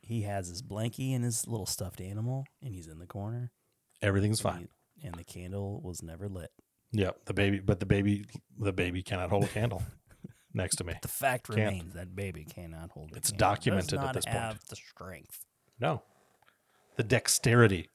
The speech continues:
Speaker 2: A baby does not have the dexterity to hold a candle.
Speaker 1: <laughs>
Speaker 2: It's just physics and science and, and math.
Speaker 1: Just, just drop it.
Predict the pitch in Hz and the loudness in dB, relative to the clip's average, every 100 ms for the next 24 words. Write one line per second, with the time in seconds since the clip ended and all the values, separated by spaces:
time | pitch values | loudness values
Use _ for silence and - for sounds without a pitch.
0 | - 98 117 117 113 101 104 98 113 104 | -6 4 6 8 6 6 4 6 4 4
1 | 95 139 131 - - 156 139 104 92 - | 4 4 4 2 8 12 12 10 4 0
2 | - - - 135 123 - 175 165 147 135 | -14 -6 4 6 6 12 12 12 12 8
3 | 139 - - 214 165 - - - - - | 4 4 6 8 8 4 0 -2 -4 -2
4 | - _ - _ 190 190 - 127 180 - | -4 _ -10 _ 2 4 4 10 12 10
5 | - - 143 107 - - 110 - 98 92 | 4 8 8 8 2 2 4 6 4 2
6 | 90 87 104 92 87 - 101 87 78 - | -2 -4 -4 -6 -8 -2 -2 0 -2 -4
7 | - _ _ _ _ _ - 214 170 - | -12 _ _ _ _ _ -4 0 0 0
8 | - - - 233 - - 117 135 87 | -4 -8 0 2 2 0 2 2 0